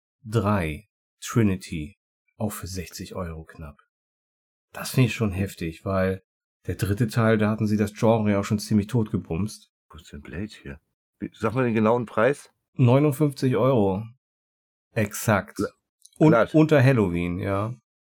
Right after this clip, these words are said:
Speaker 1: Für neunundfünfzig,
Speaker 2: Ach da, ja, ja, sehe ich.
Speaker 1: neunundfünfzig.
Speaker 2: Okay. Auch Mediabook, also
Speaker 1: Ja, das Mediabook, ja.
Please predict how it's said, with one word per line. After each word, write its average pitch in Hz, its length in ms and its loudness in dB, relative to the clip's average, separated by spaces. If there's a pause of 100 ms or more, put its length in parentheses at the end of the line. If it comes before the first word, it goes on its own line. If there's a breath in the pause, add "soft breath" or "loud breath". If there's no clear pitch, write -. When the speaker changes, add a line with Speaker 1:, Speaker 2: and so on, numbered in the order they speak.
Speaker 1:
Für 101 220 0
neunundfünfzig, 104 640 0
Speaker 2:
Ach - 40 -8
da, 101 160 4
ja, 104 200 6
ja, 92 140 0
sehe 92 120 0
ich. 82 140 -6
Speaker 1:
neunundfünfzig. 90 340 -12
Speaker 2:
Okay. - 840 -10
Auch 107 160 -2
Mediabook, 113 640 0
also 101 240 2
Speaker 1:
Ja, 120 140 8
das 120 120 0
Mediabook, 101 580 -2
ja. 101 260 -12